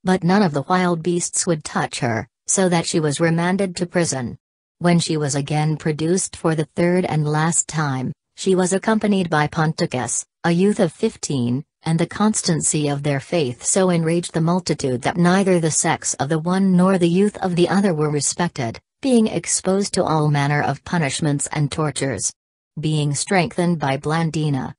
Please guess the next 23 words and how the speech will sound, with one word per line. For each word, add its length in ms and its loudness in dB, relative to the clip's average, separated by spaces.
he 160 4
persevered 800 0
unto 320 2
death, 340 -2
and 160 2
she, 360 -2
after 320 0
enduring 520 0
all 240 2
the 120 -2
torments 600 -2
heretofore 720 0
mentioned, 540 -2
was 200 2
at 180 2
length 480 0
slain 520 0
with 180 -2
the 100 -2
sword. 520 -2
When 160 2
the 100 2
Christians, 720 -4